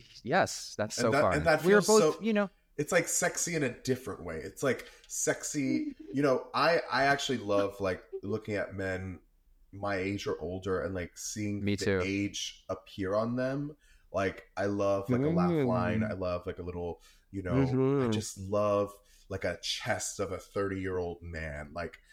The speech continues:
Speaker 2: thirty-something-year-old man. Like, it just
Speaker 3: The
Speaker 2: feels
Speaker 3: sun,
Speaker 2: different.
Speaker 3: the
Speaker 2: Like,
Speaker 3: sun
Speaker 2: it's a,
Speaker 3: damage.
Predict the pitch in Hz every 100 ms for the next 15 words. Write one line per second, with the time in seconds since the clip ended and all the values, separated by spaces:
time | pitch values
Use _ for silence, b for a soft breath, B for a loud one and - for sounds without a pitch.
0 | b _ - 107 101 - 95 101 92 90
1 | 90 90 90 90 - 117 - 131 123 147
2 | 143 - _ _ - - _ - 226 226
3 | 208 196 131 123 - - - 147 139 147
4 | 135 127 120 123 -